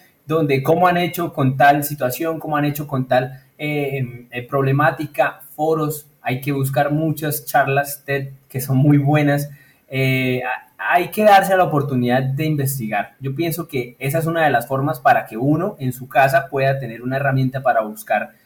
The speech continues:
las distintas formas como, como otras personas han afrontado los distintos, eh, problemáticas. Esa me parecería a mí que es un buen consejo para perder ese miedo. Desde que yo comencé a hacer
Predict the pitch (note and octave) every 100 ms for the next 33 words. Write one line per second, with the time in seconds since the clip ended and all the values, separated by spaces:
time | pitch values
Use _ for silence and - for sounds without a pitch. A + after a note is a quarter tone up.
0 | _ - C#3 D3 C#3 C3+ D3 D3 D3+ D3
1 | C#3+ - _ - B2+ A#2 - - A2+ A2
2 | - C#3 D3 D#3+ D3+ C3+ C#3+ C#3+ D3 C#3+
3 | C#3 A#2 B2 C3+ B2+ A2 - B2 A#2+ C3+
4 | C3+ - _ _ A2+ A2+ A2 G#2+ G#2+ B2+
5 | B2 C3+ C#3+ - - - _ _ C#3+ D3
6 | C#3+ A#2 A2 A2+ A2 A2+ B2+ B2+ B2 A#2+
7 | B2 A#2+ A#2+ B2 A#2+ A#2+ - - - G#2
8 | A2 C3 D3+ D3+ D3 - _ _ _ _
9 | _ _ C3 D#3 D3+ D#3 D#3 C#3+ D#3 F3
10 | D3+ C3 C#3+ D3 D3+ D3+ -